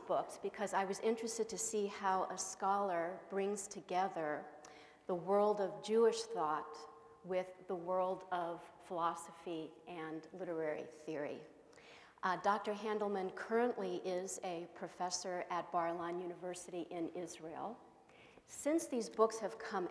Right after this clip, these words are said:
out, uh, the first in nineteen eighty-two and the second in nineteen ninety-one, she has become very interested in education, specifically in the relationship between teachers and students, rabbis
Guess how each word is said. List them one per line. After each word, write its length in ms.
out, 520
uh, 160
the 120
first 340
in 100
nineteen 380
eighty-two 480
and 120
the 60
second 380
in 80
nineteen 340
ninety-one, 800
she 340
has 340
become 580
very 320
interested 680
in 380
education, 680
specifically 960
in 300
the 100
relationship 720
between 340
teachers 480
and 100
students, 720
rabbis 580